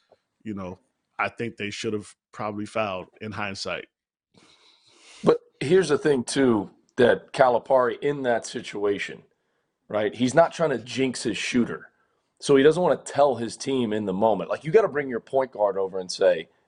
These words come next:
Speaker 2: "Hey, if he misses this, fouling. Like, if he misses this, we're fouling." You don't wanna bring the whole team over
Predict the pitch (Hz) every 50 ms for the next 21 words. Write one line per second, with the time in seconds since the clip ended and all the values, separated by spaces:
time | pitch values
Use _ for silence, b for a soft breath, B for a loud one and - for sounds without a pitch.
0 | - - - 113 107 92 80 76 - _ _ _ _ _ _ _ _ - 98 -
1 | - 135 135 117 113 120 _ _ - - 107 101 95 - _ _ _ _ _ _
2 | _ _ _ _ - - - _ _ - - 92 87 85 78 - - _ _ _
3 | _ _ _ _ _ - - - _ _ _ - - _ _ - 147 - - 123
4 | 110 101 113 110 - - - 101 - - 104 92 76 60 64 b b b b b
5 | 131 175 214 220 196 156 127 151 151 139 127 113 127 127 120 - - 151 160 156
6 | 135 117 104 92 87 101 110 113